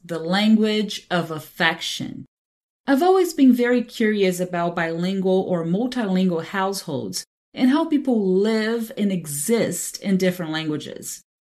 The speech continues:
I've always talked about how I only feel comfortable being a mom in Portuguese, and it feels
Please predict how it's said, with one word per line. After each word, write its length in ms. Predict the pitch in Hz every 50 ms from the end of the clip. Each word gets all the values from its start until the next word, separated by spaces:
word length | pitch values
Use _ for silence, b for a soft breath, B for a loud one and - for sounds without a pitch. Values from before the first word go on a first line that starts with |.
| _ _ _ _ _ _
I've 140 | - 262 294
always 300 | 359 392 403 370 370 -
talked 320 | - 233 202 214 - -
about 420 | 247 214 226 220 214 214 214 220 208
how 240 | - - 220 208
I 140 | 208 196 190
only 340 | - - 240 269 320 339 302
feel 240 | 277 - 269 254 240
comfortable 680 | 247 - - 226 233 269 269 - - 233 185 180 180 175
being 240 | 170 196 202 196 185
a 80 | 175
mom 480 | 170 170 175 202 240 233 196 170 165 -
in 160 | - 190 190
Portuguese, 880 | 185 - - 247 277 370 370 - - - - - - - - - - - _ _ _ _ _ _
and 140 | - 240 269
it 60 | 302
feels 420 | 302 - 381 370 349 330 330 -